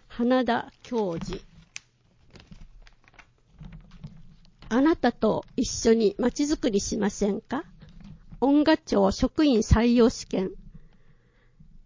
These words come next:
令和二年四月、採用予定職員の採用試験を実施します。音楽庁の第一次試験では、民間企業でも多く採用されている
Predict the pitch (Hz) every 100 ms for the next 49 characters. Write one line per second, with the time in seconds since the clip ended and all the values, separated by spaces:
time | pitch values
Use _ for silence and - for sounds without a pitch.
0 | - 214 277 277 269 254 240 214 185 -
1 | - 269 196 - - - 269 285 285 254
2 | 240 247 330 311 - 269 - 262 226 196
3 | 185 - - 262 294 285 294 - - 285
4 | 196 185 - 202 - 214 - 240 - 233
5 | - - - - - - _ - - 254
6 | 294 339 349 - 214 202 190 - - 214
7 | 320 277 - 254 226 - - 202 196 185
8 | 170 175 - - - - 247 302 - 302
9 | 311 - 269 247 208 180 190 240 190 -
10 | _ 311 339 - 302 - 233 254 247 247
11 | - 208 214 - 196 196 190 185